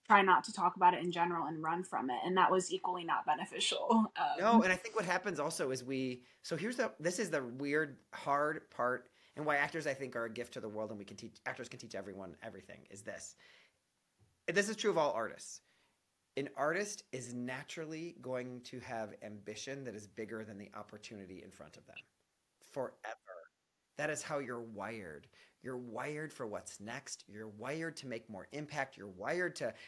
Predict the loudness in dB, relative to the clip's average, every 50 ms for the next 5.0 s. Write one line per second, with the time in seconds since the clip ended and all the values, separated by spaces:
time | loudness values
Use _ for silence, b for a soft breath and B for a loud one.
0 | B B -6 -2 0 0 0 0 -2 2 6 6 6 6 4 -4 -4 -4 -4 -4
1 | -4 -6 -8 -8 -10 -6 -2 -2 0 0 0 -2 -2 -6 -8 -8 -8 -8 -8 -10
2 | -8 -8 -8 -8 -4 -2 0 0 0 0 -2 -2 -4 -2 -2 -2 -2 -4 -10 b
3 | b b b b -2 0 0 0 0 2 2 2 2 0 -2 -4 -2 -4 -4 -2
4 | -4 -8 -8 -8 -10 -8 -8 -8 -8 -8 -12 -12 -12 -6 -4 -4 -4 -4 -6